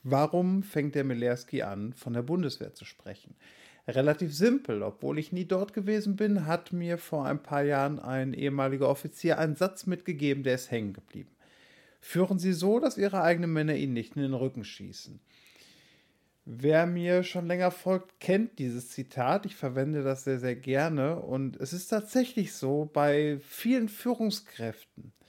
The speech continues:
die mir in den täglichen Telefonaten mit Bewerbern geschildert werden und auch Führungskräfte, die ich selbst erlebt habe, führen dazu, dass in mir ein Gedanke hochkommt. Die Person kann froh sein, dass die eigene Mannschaft unbewaffnet ist, sie würde ohne zu zögern abdrücken.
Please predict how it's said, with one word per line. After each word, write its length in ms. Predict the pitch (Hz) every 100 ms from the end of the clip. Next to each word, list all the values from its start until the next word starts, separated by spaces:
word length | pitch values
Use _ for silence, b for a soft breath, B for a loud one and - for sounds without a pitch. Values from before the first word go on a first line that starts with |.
| B B B B B _
die 100 | 127
mir 420 | 123 131 127 127 123
in 140 | 131
den 160 | 127 131
täglichen 480 | 151 143 147 -
Telefonaten 640 | 151 143 143 151 151 151 156
mit 160 | 160 156
Bewerbern 480 | 147 160 190 208
geschildert 580 | 202 196 196 180 180 175
werden 440 | 165 165 165 170 147
und 240 | 143 -
auch 240 | 127 160
Führungskräfte, 800 | 160 - 156 165 - 165 165 -
die 80 | 151
ich 100 | 147
selbst 300 | - 156 156
erlebt 400 | 160 156 175 175
habe, 180 | 196 196 -
führen 640 | - - 170 170 180 165
dazu, 480 | 156 175 - 190 175
dass 260 | 170 165
in 180 | - 156
mir 200 | 156 151
ein 160 | 156 160
Gedanke 420 | 165 139 113 -
hochkommt. 720 | 90 87 - - 90 - _ b b b b b b b b b _
Die 200 | 139 151
Person 380 | 156 175 160 180
kann 180 | 185 165
froh 220 | - 175
sein, 200 | 180 185
dass 140 | 175
die 140 | - 131
eigene 260 | 160 160
Mannschaft 380 | 160 151 160 156
unbewaffnet 680 | - 190 202 202 196 202 -
ist, 200 | 185 -
sie 140 | 160
würde 240 | 156 156 143
ohne 320 | 139 139 139
zu 120 | 143
zögern 420 | - 131 120 135
abdrücken. 720 | 123 117 - - - - -